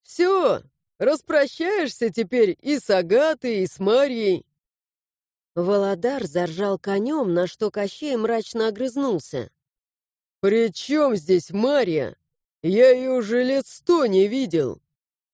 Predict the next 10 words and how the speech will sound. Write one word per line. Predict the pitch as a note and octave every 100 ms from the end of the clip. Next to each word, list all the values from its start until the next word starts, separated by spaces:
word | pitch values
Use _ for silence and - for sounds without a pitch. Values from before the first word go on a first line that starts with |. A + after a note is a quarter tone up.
| _ _ -
«Как | F4 F4+ C4
же, | F#3 F3 D3 -
сто | _ - - F4
лет? | E4 D4+ G#3+ C#3 _ _ _ _ _
Ты | A#3+ C#4 B3+
столько | - D4+ D4 -
и | C#4 C#4
не | C#4
живешь! | B3 D#4 E4+ F4+ A3+ C3+ - _ _ _
Вставай!» | - - C4+ D4 F#4+ D4+ D#3+